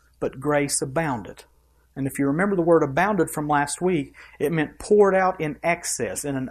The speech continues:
overwhelming way. Remember the bucket at the water park, the big bucket that fills up and knocks you down? That's grace. It's not like God giving you a little bit of water on your tongue to flush the toilet. Not, not that he'd give you on your tongue to flush the toilet,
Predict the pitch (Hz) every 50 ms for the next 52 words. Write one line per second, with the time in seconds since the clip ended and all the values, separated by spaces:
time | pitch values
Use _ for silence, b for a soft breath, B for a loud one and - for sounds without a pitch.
0 | - 151 165 180 190 160 156 160 147 143 151 156 165 160 151 147 135 127 127 131
1 | 139 156 165 156 156 143 139 131 151 160 160 - 175 - - B B B B B
2 | - 143 - - 135 131 143 160 165 156 165 - - 165 165 165 - 151 147 139
3 | 135 143 147 147 147 160 151 - - - - 156 151 139 139 151 147 147 - 139
4 | 139 147 143 - - - 139 127 143 147 147 147 151 147 B B B B B B
5 | B B _ _ _ - 123 127 131 127 - - - 120 104 92 82 - - -
6 | - - - - - _ _ _ _ _ _ _ _ _ _ _ _ _ _ -
7 | 139 135 - - 151 147 - 147 151 139 117 147 143 135 127 139 147 135 135 135
8 | 135 143 135 147 143 135 120 131 139 139 139 135 131 131 B B B B - 147
9 | 143 143 135 135 - 151 147 143 143 135 131 b b b b b b - - -
10 | - 151 139 - - 131 - - 139 135 120 127 - - - - - 113 117 113
11 | 117 117 117 135 123 131 120 113 - - - 131 113 117 123 120 120 120 117 113
12 | - - 131 123 120 113 - - 123 - - 101 - 135 131 117